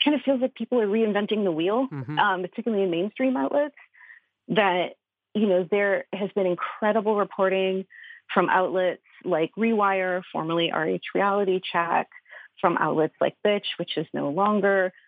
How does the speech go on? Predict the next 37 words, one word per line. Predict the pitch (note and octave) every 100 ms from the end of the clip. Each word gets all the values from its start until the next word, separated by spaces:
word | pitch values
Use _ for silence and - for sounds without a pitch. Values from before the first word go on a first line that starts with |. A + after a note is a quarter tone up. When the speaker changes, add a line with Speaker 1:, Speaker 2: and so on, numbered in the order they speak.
| -
Speaker 1:
outlets | D#3 D3+ F3 -
like | - -
Jezebel, | - A#3 A3 G#3 G3 E3+
which | D#3+ - -
we'll | F3 F3+ - F#3+
see. | G3 A#3+ -
<laughs> |
I | A#3+ - - E4+
Speaker 2:
Right. | C#3+
Speaker 1:
think | A#3+ G#3 A3
they | A3+
just | C#4 G#3+ -
got | G3 - - - C#3+
Speaker 2:
Right. | C3 C3+
Speaker 1:
revived | A3 G#3+ G3+ G3 G#3+ B3 A#3 -
today, | A#3+ A3 A3 A#3+
maybe. | A3+ A3+ B3 - - - -
Um, | G#3+ G#3+ G#3 B3
there's | C4+ B3
been | C#4+
incredible | C4+ - - B3+ B3+ A#3+
reporting, | G#3 - G#3 G3 F#3 F#3
you | F#3
know, | F3 E3 E3+
under | F#3+ F#3+
the | F#3+
umbrella | F3+ F3 E3+
of | E3
quote | - E3+
unquote | - G3 -
women's | F3+ E3+ F3 D#3 -
media | F#3 F3 E3 F3 F#3 - - - -
that | G#3 A3+
has | - G#3 A3 G#3
gotten | A3 F3+ E3+ F3+
to |
this | F3